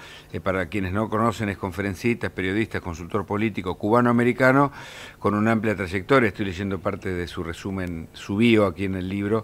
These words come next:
que escribió Doce mitos sobre Cuba, del relato al dato. Eh, su biografía abarca su infancia y adolescencia en Cuba y posteriores residencia en Estados Unidos, España, Reino Unido, Israel y Argentina.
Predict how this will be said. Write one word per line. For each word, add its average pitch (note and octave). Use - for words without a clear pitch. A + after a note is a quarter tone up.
que G2
escribió G#2
Doce F#2+
mitos G2
sobre G2
Cuba, B2
del F2
relato G2
al A2+
dato. B2
Eh, G2+
su -
biografía B2+
abarca G#2+
su -
infancia A2
y G#2
adolescencia G2+
en G#2+
Cuba C#3+
y A#2
posteriores G#2+
residencia G#2+
en F#2
Estados G#2
Unidos, A2+
España, A#2
Reino G#2
Unido, A2+
Israel G#2+
y A2
Argentina. C3+